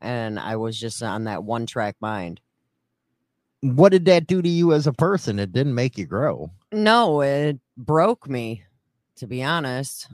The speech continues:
Speaker 2: Broke you?
Speaker 1: It broke me.
Speaker 2: Do tell.
Speaker 1: Well, it did. I mean, come <laughs> on. It broke me down. It, it, uh, it ate at me because I never realized that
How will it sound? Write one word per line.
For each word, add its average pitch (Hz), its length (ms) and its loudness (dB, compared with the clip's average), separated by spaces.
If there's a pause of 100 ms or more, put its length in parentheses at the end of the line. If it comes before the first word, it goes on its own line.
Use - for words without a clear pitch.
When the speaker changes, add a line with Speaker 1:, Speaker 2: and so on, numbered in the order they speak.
(140)
Speaker 2:
Broke - 440 -2
you? 64 240 -14
Speaker 1:
It 151 320 -4
broke 147 440 -2
me. 98 400 -8 (120)
Speaker 2:
Do 143 160 -2
tell. - 460 -6 (400)
Speaker 1:
Well, 214 220 -4
it 220 160 -4
did. 202 400 -2
I 143 100 2
mean, 139 240 -4
come 175 200 -6
<laughs> 185 200 -8
on. 110 300 -6 (1200)
It 180 220 0
broke 202 340 0
me 220 120 -2
down. 170 560 0
It, 131 440 -2
it, 135 320 -4 (180)
uh, 117 460 -2 (100)
it 151 260 -2
ate 131 260 -4
at 127 240 -2
me 143 480 -6 (360)
because 147 840 -4 (520)
I 170 80 -4
never 185 280 0
realized 160 760 0
that 143 420 -2